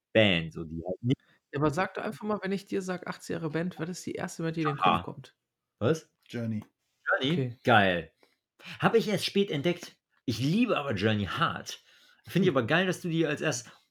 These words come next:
Speaker 1: ah, eigentlich müsste ich, hm, jetzt hab ich gerade Aha gesagt, eigentlich hätte ich aber Van Halen sagen müssen.
Speaker 3: Van Halen,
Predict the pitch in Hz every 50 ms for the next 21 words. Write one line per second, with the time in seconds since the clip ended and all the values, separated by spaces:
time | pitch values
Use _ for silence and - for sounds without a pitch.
0 | _ _ - 113 113 104 90 - 92 101 113 113 - - 139 131 - - 117 -
1 | - 90 87 87 85 92 - - 123 117 110 - 117 101 90 80 78 87 82 92
2 | 135 151 117 82 76 73 82 82 87 - - 85 98 107 131 127 - 139 123 131
3 | 120 123 113 95 92 87 78 87 85 80 76 92 143 185 180 101 82 76 73 -
4 | - 78 78 - - - - - 120 120 156 170 180 170 165 180 220 226 202 185
5 | 151